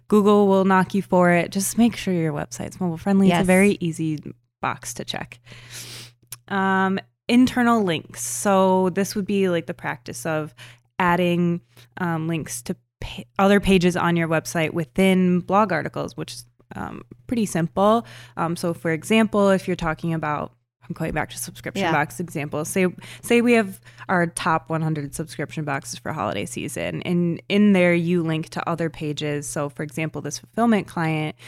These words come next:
Speaker 1: we would link to their, like, subscription fulfillment service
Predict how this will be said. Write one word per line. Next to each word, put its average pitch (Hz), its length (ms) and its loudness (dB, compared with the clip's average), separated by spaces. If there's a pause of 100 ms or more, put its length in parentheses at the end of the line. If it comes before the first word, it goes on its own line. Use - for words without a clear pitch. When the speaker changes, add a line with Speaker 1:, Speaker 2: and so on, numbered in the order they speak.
(220)
Speaker 1:
we 196 120 4
would 175 220 2
link 180 320 2
to 185 200 -4
their, 156 540 0 (340)
like, - 240 -8 (360)
subscription 180 720 0
fulfillment 165 880 2 (180)
service 160 800 -2